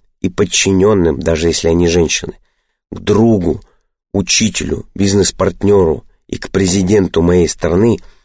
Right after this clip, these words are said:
отвечает за мое материальное благополучие, карьерный рост,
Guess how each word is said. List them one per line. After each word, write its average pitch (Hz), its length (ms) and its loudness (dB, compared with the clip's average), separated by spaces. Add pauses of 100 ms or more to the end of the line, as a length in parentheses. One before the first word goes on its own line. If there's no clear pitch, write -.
(380)
отвечает 92 720 0
за 87 120 0
мое 95 240 4
материальное 87 640 2
благополучие, 82 920 -2 (380)
карьерный 90 600 2
рост, 101 480 -2